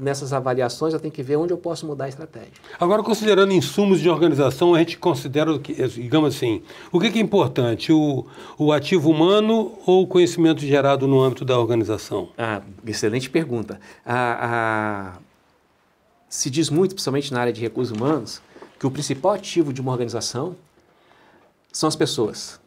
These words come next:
Speaker 2: É.
Speaker 1: É,
Speaker 2: Esse é o mantra.
Speaker 1: é, eu faço uma, eu faço um outro complemento. Não são as pessoas, são as pessoas certas. Entendeu? São as
Speaker 2: Entendi.
Speaker 1: pessoas certas. Por isso que é importante, algumas organizações fazem muito isso, que a gente chama de job rotation, ou seja,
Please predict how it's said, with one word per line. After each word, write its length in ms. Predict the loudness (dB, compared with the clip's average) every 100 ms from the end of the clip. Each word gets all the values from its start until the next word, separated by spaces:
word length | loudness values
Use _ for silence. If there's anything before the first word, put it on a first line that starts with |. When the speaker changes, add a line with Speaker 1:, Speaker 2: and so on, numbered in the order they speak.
| -4
Speaker 2:
É. 240 | -2 -2 -6 -20 _ _ -20 _ _ -4
Speaker 1:
É, 160 | 2
Speaker 2:
Esse 160 | 2 4
é 40 |
o 40 | 2
mantra. 380 | 2 -2 -4 -6
Speaker 1:
é, 240 | -2 -2 0
eu 100 | -2
faço 400 | -2 -2 0 0
uma, 180 | -2 -2
eu 80 | -4
faço 280 | -4 -4 -2
um 40 | -2
outro 160 | -2
complemento. 580 | -4 -4 -4 -6 -10 -16 -20 _ _ _ _ _ -6
Não 80 | -4
são 140 | 0
as 80 | 0
pessoas, 420 | 0 -2 -4 -8
são 140 | -6 -4
as 80 | -2
pessoas 300 | -2 0 -2
certas. 520 | -4 -8 -14 -20 -20 _ _ _ _ _ _ _ -20 -20 _ _ _ _ _ _ _ _ _ _ _ _ _ _ _ _ -18
Entendeu? 420 | -14 -12 -8 -8
São 80 | -8
as 40 |
Speaker 2:
Entendi. 120 | -4 -2
Speaker 1:
pessoas 260 | -2 -4
certas. 280 | -6 -10 -12
Por 80 | -10
isso 80 | -6
que 60 |
é 40 | -4
importante, 540 | -4 -6 -4 -4 -2
algumas 180 | -4 -4
organizações 380 | -6 -6 -8 -8
fazem 180 | -8
muito 180 | -8 -6
isso, 120 | -6 -6
que 60 |
a 20 |
gente 100 | -8
chama 140 | -6 -6
de 100 | -4
job 200 | -4 -4
rotation, 440 | -6 0 2 2
ou 40 | -2
seja, 320 | -4 -4 -4